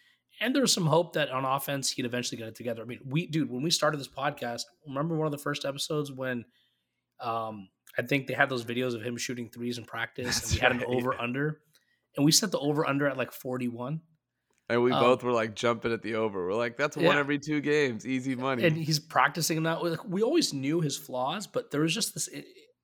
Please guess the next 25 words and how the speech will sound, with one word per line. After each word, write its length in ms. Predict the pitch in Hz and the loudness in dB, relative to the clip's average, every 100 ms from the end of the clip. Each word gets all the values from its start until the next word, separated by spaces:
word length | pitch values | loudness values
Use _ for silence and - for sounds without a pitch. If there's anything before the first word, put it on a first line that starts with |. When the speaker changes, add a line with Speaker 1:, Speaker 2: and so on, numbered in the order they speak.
| _ | _
Speaker 1:
inherent 420 | - 131 147 165 - | -6 -2 2 2 4
assumption 460 | - 143 143 131 | 2 2 0 -4
built 240 | 120 120 123 | -4 -2 -2
in 80 | |
that 160 | 117 117 - | -4 -4 -8
he's 140 | 123 | -10
gonna 240 | 120 160 165 | -4 -2 0
get 160 | 147 - | -2 -4
a 40 | |
li-, 340 | 117 113 127 147 | -8 -2 -2 -2
marginally 600 | 117 139 165 143 135 123 | 0 4 6 4 2 0
better. 280 | 113 104 - _ _ _ | -2 -8 -10 _ _ _
Forget 260 | - 160 226 | 2 4 4
about 200 | 214 - | 0 -2
he 100 | 139 | -6
becomes 380 | 123 - 139 123 | -6 -6 -4 -4
a 40 | |
good 220 | - 131 | -4 -4
jump 200 | 123 123 | -4 -4
shooter. 200 | - 151 | -4 -6
He's 160 | 147 143 | -6 -8
gonna 160 | 156 | -8
get 220 | 175 160 123 | -6 -8 -10
marginally 640 | 117 127 131 123 113 110 | -4 -2 -2 -4 -14 -14
better. 260 | 110 107 | -16 -18